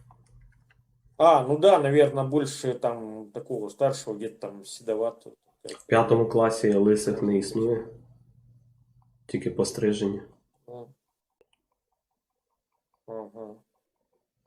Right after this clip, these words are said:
Speaker 2: Крилатий
Speaker 1: Ви
Speaker 2: вислів
Speaker 1: это,
Speaker 2: Володимира
Speaker 1: по-
Speaker 2: Азарова. А?
Speaker 1: Я понял, понял. Ну, я, я так понял, вы по это, по літературі, да, в это, ну,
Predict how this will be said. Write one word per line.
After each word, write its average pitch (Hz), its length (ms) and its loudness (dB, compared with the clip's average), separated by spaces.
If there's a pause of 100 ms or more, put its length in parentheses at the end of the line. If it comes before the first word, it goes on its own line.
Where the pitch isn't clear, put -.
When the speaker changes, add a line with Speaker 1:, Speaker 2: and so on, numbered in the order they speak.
(180)
Speaker 2:
Крилатий 104 520 0
Speaker 1:
Ви 101 60 4
Speaker 2:
вислів 107 320 4
Speaker 1:
это, - 100 -2
Speaker 2:
Володимира 98 500 4
Speaker 1:
по- 131 60 2
Speaker 2:
Азарова. 95 500 0 (320)
А? - 400 6
Speaker 1:
Я 151 260 4
понял, 170 500 2
понял. 139 360 -2
Ну, 151 280 0
я, 160 200 0
я 160 220 0
так 170 240 -2
понял, 175 320 2
вы 165 200 -2
по 170 100 -2
это, 170 520 0
по 139 180 0
літературі, 160 720 -2
да, 139 400 0
в - 260 -10
это, 107 260 -12 (380)
ну, 135 100 -10